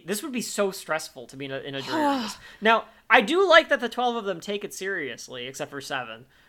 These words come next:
Speaker 1: But I
Speaker 2: Right.
Speaker 1: do like that they all take it, you know, they're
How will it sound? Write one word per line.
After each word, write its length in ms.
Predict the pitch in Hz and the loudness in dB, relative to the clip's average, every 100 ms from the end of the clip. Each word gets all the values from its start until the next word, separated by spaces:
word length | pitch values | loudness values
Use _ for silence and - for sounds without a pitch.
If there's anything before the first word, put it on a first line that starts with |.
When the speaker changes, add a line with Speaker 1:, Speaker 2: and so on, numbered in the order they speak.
| - | -8
Speaker 1:
But 100 | 214 | 0
I 60 | 226 | 0
Speaker 2:
Right. 100 | 196 | 2
Speaker 1:
do 200 | 202 311 | -2 2
like 200 | 330 277 | 4 4
that 100 | 233 | 2
they 120 | 220 | 2
all 160 | 190 180 | 0 -2
take 300 | 196 226 185 | -2 -4 -4
it, 240 | 143 139 _ | -8 -10 _
you 120 | 160 151 | -10 -6
know, 180 | 135 | -6
they're 240 | 131 147 | -4 -6